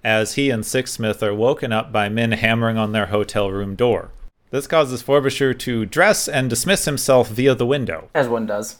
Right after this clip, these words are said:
Speaker 1: He announces through his letters his intention to ingratiate himself with one Vivian Ayres, who is a genius composer who, because of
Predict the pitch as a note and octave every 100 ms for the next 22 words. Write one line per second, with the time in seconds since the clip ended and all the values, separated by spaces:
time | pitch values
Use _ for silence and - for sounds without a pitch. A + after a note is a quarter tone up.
0 | _ C3 C#3 F#3 A#3 F#3 - F#3+ E3+ D3
1 | B2 C#3 C3+ B2+ C3+ C#3 A#2 B2 B2 D#3
2 | - E3 C#3 C#3 B2+ A2+ F3+ B3 - D#3+
3 | C#3 A#2 A#2+ - B2+ C3 B2+ A#2+ B2 C3
4 | B2+ A2+ F#3 G#3 F3+ - - E3 B2 F#2+
5 | G2+ - A#2 G#2 A2 G#2+ G2+ E3 G3 D#3+
6 | - - A#2 - D3+ D#3 G#2+ G#2 A2+ A2+
7 | A2+ G#2+ A2 A2 A#2+ A2+ G#2+